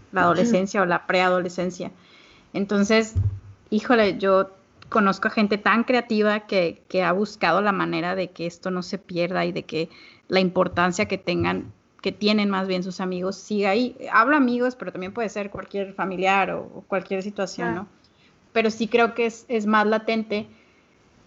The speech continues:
Speaker 1: que haya situaciones, eh, emocionales que cuesten trabajo a la hora de, pues, de convivir otra vez como,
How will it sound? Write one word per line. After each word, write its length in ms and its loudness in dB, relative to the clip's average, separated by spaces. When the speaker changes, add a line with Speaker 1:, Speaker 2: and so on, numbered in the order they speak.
Speaker 1:
que 140 4
haya 200 4
situaciones, 960 -4
eh, 360 -4
emocionales 1040 0
que 140 0
cuesten 400 0
trabajo 480 0
a 80 0
la 160 -4
hora 240 -4
de, 340 -4
pues, 180 -2
de 420 2
convivir 680 2
otra 280 0
vez 320 2
como, 520 -4